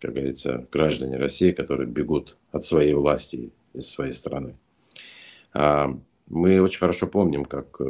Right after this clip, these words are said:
грузин, э, грузили в грузовые самолёты, вы, наверное, помните, две тысячи шестой седьмой год,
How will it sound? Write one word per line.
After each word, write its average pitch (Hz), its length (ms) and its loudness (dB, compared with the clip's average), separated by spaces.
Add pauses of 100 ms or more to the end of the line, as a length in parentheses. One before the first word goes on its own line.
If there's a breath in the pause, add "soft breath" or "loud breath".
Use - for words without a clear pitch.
грузин, 76 640 0 (220)
э, 67 240 -6
грузили 71 600 0 (540)
в - 60 -6
грузовые 80 720 4 (100)
самолёты, 76 540 0
вы, 69 80 -4
наверное, 67 340 -2
помните, 71 460 -2
две - 140 -8
тысячи 67 320 -8
шестой 85 340 2
седьмой 80 400 -2
год, 71 220 -4